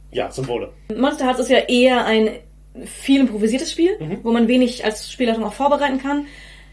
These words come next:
Speaker 2: Deswegen, ich muss sagen, ich bin lieber Spielerin als, äh, Leiterin bei Monster
Speaker 1: Mhm.
Speaker 2: Hearts.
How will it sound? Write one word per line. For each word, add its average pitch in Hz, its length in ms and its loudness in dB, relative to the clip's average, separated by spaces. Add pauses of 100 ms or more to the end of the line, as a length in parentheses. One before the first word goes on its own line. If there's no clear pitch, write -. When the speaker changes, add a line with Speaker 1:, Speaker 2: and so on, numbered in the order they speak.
(140)
Speaker 2:
Deswegen, 320 580 -2
ich 262 140 -6
muss 269 140 0
sagen, 269 260 0
ich 240 240 -6
bin 262 380 2
lieber 294 280 4
Spielerin 226 680 0
als, 202 580 -6
äh, 196 160 -8
Leiterin 226 360 -4 (360)
bei 254 80 -2
Monster 285 280 -2
Speaker 1:
Mhm. 302 40 -6
Speaker 2:
Hearts. 370 220 -10